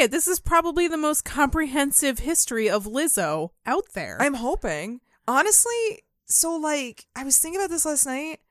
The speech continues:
Speaker 2: I think Lizzo's my new Freddie Mercury.
Speaker 1: Oh.
Speaker 2: 'Cause Freddie Mercury's been my Freddie Mercury for, like,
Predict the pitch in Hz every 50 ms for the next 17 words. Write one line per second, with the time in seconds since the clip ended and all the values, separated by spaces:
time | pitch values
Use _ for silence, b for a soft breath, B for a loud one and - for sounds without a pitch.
0 | _ _ _ _ _ _ _ _ _ _ _ _ _ _ _ - - - - 277
1 | 349 415 - 370 349 359 - 320 302 294 262 269 262 247 240 254 269 - - 285
2 | 277 269 247 208 160 180 226 - - - 311 220 156 - 80 78 - 214 - _
3 | _ 208 208 202 240 294 - 403 466 539 571 554 539 539 494 466 453 440 403 370
4 | 330 294 262 240 220 208 190 190 190 180 180 170 165 170 294 269 - - 247 233
5 | 302 370 359 269 285 349 339 - 381 370 311 226 226 220 220 220 208 196 - 226
6 | 247 247 220 196 180 185 233 285 - - 330 269 180 160 - - 185 160 165 151
7 | 143 131 117 - - -